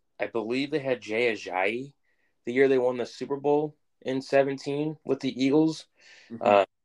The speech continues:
Speaker 1: he resurrected his career for one last run, and then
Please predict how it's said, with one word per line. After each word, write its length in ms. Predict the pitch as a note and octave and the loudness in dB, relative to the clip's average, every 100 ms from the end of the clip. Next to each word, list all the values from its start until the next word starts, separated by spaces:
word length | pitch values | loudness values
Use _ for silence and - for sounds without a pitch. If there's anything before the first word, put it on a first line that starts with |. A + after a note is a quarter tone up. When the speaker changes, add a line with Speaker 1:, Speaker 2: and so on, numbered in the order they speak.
| - | -8
Speaker 1:
he 200 | A2+ B2 | -2 4
resurrected 500 | B2+ B2 A#2+ A#2+ A2 | 6 6 4 2 0
his 140 | A2+ | -6
career 320 | - A#2 A#2+ A#2+ | -4 0 0 2
for 180 | B2 | 0
one 280 | A2+ A2 A2+ | 0 0 0
last 280 | A2+ A2+ - | 2 0 0
run, 260 | A2+ A2+ G#2 | 0 0 -4
and 80 | |
then 100 | F#2+ | -10